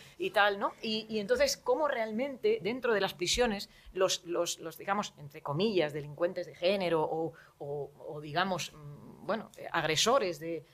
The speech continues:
de, de violencias contra las mujeres, violencias machistas de todo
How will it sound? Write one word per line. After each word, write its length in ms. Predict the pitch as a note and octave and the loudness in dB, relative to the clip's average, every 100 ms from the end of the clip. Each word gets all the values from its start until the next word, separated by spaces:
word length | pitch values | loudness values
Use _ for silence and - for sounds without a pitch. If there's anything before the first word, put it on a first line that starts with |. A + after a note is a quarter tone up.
| _ - | _ -4
de, 260 | E3 D#3+ | -4 -4
de 400 | E3 D#3+ D#3+ C#3+ - _ - | -6 -6 -4 -8 -12 _ -14
violencias 420 | D#3+ F#3 F#3+ F3+ | -4 -2 0 -2
contra 240 | - E3+ F3 | 0 2 2
las 140 | E3+ | 2
mujeres, 380 | E3+ G#3+ G#3+ E3 | 2 4 4 2
violencias 340 | D#3 E3 E3 | -2 -4 -2
machistas 580 | E3 D3 A3+ - D#3+ - | 0 2 2 4 2 0
de 100 | A#2 | -4
todo 340 | - E3+ F3+ | 0 2 2